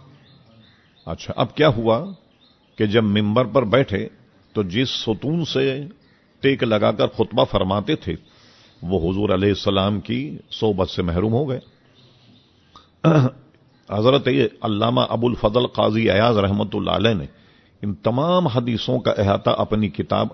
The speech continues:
شفا میں کیا، اس میں سے ہم چند بیان کر دیں، اگرچہ اور بھی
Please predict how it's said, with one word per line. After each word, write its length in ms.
شفا 360
میں 140
کیا، 280
اس 200
میں 140
سے 120
ہم 100
چند 240
بیان 340
کر 160
دیں، 120
اگرچہ 260
اور 140
بھی 160